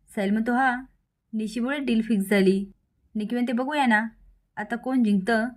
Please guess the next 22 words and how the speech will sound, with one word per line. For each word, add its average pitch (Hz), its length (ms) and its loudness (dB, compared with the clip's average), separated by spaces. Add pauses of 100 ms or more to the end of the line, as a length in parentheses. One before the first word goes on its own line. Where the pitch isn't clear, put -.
(240)
आणि 247 140 -8
कोण 277 240 -2
हारतं." 208 380 0 (560)
आता 214 180 -6
नीरज 196 320 0
अडवतो, 214 420 0 (400)
पण 240 100 -6
निकी 220 240 -6
काय 240 140 2
ऐकत 185 240 0
नाही. 180 260 4 (600)
निशी 220 200 -8
म्हणते, 233 180 -2
"निकिता, 214 440 2 (320)
ऐक 240 200 -8
ना, 196 220 2 (640)
मी 226 100 -2
आजपर्यंत 220 580 0
कुठल्याही 220 300 0
बाबतीत 202 400 2 (460)
तुझी 233 200 -10
स्पर्धा 190 340 0